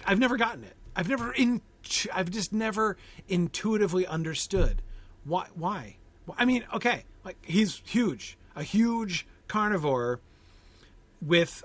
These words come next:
a Silmaril burning in his belly, but, like, seriously, that's, like, how does that even compare to Glaurung, right? How does that compare to, like,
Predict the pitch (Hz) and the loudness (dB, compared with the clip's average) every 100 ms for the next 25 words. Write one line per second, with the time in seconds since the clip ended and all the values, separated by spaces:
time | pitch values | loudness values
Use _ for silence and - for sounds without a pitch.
0 | - 165 - 190 185 180 175 139 156 160 | -4 0 4 4 4 4 2 2 2 2
1 | 160 156 131 170 170 131 139 143 143 139 | -2 -4 -2 0 2 0 -2 -2 0 -2
2 | - - - - - - - 147 147 170 | -4 -18 -20 -20 -20 -12 -6 -4 -2 -4
3 | 208 233 185 165 - 165 139 - - 190 | -4 -4 -4 -4 -2 -4 -6 -12 -6 -2
4 | 254 285 330 285 214 143 170 220 170 156 | 0 0 0 2 0 0 -2 0 -2 -2
5 | 160 135 92 - - - 160 165 - 214 | -2 -2 -6 -16 -20 -10 -8 -8 -2 0
6 | 247 254 269 180 214 233 202 190 185 180 | 2 0 -2 -2 0 0 0 2 2 2